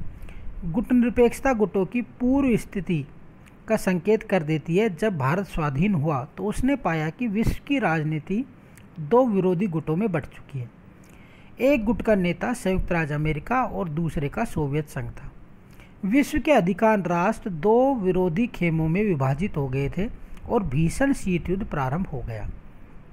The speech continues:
शीत युद्ध का क्षेत्र विस्तृत होने लगा और इसके साथ साथ एक तीसरे महासमर की तैयारी होने लगी। स्वतंत्र भारत के लिए एक विकट समस्या थी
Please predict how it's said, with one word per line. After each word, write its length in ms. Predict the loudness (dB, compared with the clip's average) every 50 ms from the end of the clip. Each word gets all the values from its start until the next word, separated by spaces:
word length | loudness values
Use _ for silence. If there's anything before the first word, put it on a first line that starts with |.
| -20 -20 -20 -20 -20 -20 -20 -20 -20 -20 -18 -16
शीत 320 | -6 0 2 2 2 2 2
युद्ध 160 | 0 0 2
का 140 | 2 2 0
क्षेत्र 380 | 0 0 -2 -2 0 0 -2
विस्तृत 460 | -2 -2 -2 0 0 0 0 -2 -2 -2
होने 200 | 0 0 0 0
लगा 320 | -2 -2 -2 -2 -4 -4 -8 -14 -20 -20 -20 -20 -20 -20 -10 -2 0
और 140 | 2 4 4
इसके 280 | 4 2 2 0 0
साथ 240 | 0 2 2 2 2
साथ 280 | 0 0 -2 -2 -2 -2
एक 160 | -6 -6 -6 -4 -2
तीसरे 380 | 0 0 0 0 0 2 2 2
महासमर 520 | 2 2 2 0 0 0 -2 -2 -2 -2
की 120 | -4 -6 -6
तैयारी 400 | -4 -4 -2 -2 -2 -2 -2 -2
होने 320 | -2 -4 -6 -6 -6 -8
लगी। 140 | -12 -14 -16 -18 -20 -20 -20 -20 -20 -20 -20 -20 -20 -20 -20 -20 -20 -20 -20 -20 -20 -8
स्वतंत्र 460 | -4 -2 0 2 2 2 2 2 2 2
भारत 360 | 2 2 4 2 2 0 0
के 140 | 0 0 2
लिए 320 | 2 2 4 4 4 4 4
एक 120 | 2 0
विकट 280 | -2 -2 0 0 0 0
समस्या 440 | 0 0 0 0 -2 -2 -4 -6 -6
थी 240 | -4 -4 -4 -2